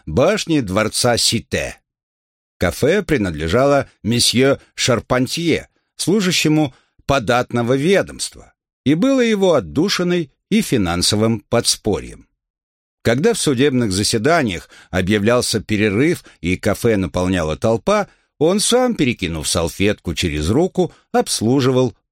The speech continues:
посетителей. Когда поток иссякал, сидел за столиком с бокалом вина, обсуждая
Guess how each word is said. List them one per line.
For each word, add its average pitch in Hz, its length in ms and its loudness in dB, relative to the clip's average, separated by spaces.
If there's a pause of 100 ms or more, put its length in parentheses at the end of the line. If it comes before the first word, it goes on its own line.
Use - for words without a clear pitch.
посетителей. - 880 -4 (480)
Когда 92 340 2
поток 123 500 -2
иссякал, 165 680 0 (240)
сидел 254 360 2
за 147 140 2
столиком 185 480 0
с 92 80 -4
бокалом 87 500 -2
вина, 143 360 0
обсуждая 123 680 0